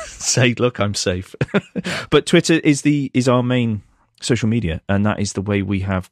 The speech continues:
got the message out and got in touch with people, and that's how we interact with most people as well. So it's, it's just worked for us. Uh, again, you know, if we, what I was saying before, if we decide that we want to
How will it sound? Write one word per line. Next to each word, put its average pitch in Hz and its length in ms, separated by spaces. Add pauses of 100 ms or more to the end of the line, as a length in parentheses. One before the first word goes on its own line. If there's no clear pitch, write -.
(160)
got 92 160
the 85 80
message 95 300
out 95 160
and 90 100
got 85 140
in 85 80
touch - 240
with - 100
people, 92 420
and 85 380 (440)
that's - 180
how 92 120
we 92 140
interact 98 420
with 95 220 (180)
most 98 220
people 92 300
as 95 80
well. 98 180
So 90 440
it's, - 300
it's 107 220
just - 260
worked 107 380
for 110 180
us. - 240 (1500)
Uh, 95 400 (180)
again, 101 380
you 92 140
know, 92 80
if 90 120
we, 98 100 (760)
what 101 120
I 101 40
was 90 100
saying 95 160
before, 87 340
if 95 120
we 107 100
decide 95 460
that - 120
we 95 140
want 90 340
to 92 420